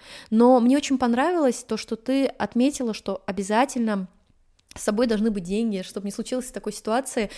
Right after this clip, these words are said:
где вам нечем платить, потому что вы понадеялись на другого. Вот. Я также видела разные ситуации, как там женщина,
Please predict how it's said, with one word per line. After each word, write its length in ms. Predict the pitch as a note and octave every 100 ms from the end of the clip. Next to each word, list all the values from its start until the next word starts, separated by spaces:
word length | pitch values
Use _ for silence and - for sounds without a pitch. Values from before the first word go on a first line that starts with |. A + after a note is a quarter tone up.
| - -
где 140 | G3
вам 140 | G3+ G#3
нечем 260 | A3 G#3+
платить, 320 | G3 F3+ D4+
потому 200 | - A3+
что 140 | G#3+ -
вы 60 |
понадеялись 840 | G#3 G3+ G3 G3+ - F#3 A3 A#3 A3
на 100 | G3
другого. 540 | G#3+ G#3 F#3 E3+ A3 - _ _ - - A#3+
Вот. 260 | G3 F#3+ F#3
Я 160 | A3
также 300 | C#4 C#4+ C4+
видела 320 | C4+ C4 C4+ B3+
разные 340 | B3 B3 B3
ситуации, 460 | - A#3+ A#3 A#3 G#3+
как 220 | G3+ -
там 160 | G#3
женщина, 500 | G3+ A#3 A#3 A3 G#3